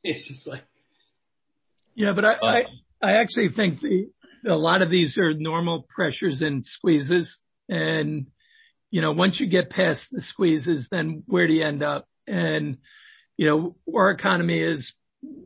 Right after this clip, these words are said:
Speaker 2: running quite well right now, and there are areas that there are just shortages of everything. Uh, but we're pretty adaptive as a, as an economy, and I think the supply chains will be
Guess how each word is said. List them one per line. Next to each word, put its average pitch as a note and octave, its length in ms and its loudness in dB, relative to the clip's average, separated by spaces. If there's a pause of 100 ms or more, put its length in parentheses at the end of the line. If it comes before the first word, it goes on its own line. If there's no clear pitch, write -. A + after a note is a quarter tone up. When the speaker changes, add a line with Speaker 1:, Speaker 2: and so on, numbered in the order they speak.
(380)
Speaker 2:
running D#3 400 -2
quite E3 320 0
well E3 200 2
right F3 260 2
now, G3 340 0 (120)
and D#3 420 -4 (180)
there F3 280 4
are F#3+ 60 2
areas E3+ 500 2
that D#3 200 -2
there F3 140 0
are D3 60 0
just C3+ 240 -6
shortages C#3+ 520 -4
of C#3 100 -6
everything. C#3+ 580 -2 (520)
Uh, D3+ 200 0
but E3 280 0
we're G3 400 4
pretty F#3+ 260 4
adaptive D#3+ 560 0
as C#3 160 -2
a, D3+ 220 0 (100)
as D#3 160 -4
an D#3+ 80 -6
economy, D3+ 580 -4
and D3 200 -8 (100)
I E3 160 0
think D#3 180 -2
the E3+ 100 -2
supply D#3 480 -2
chains D#3 540 -4 (480)
will E3 180 0
be C#3 460 2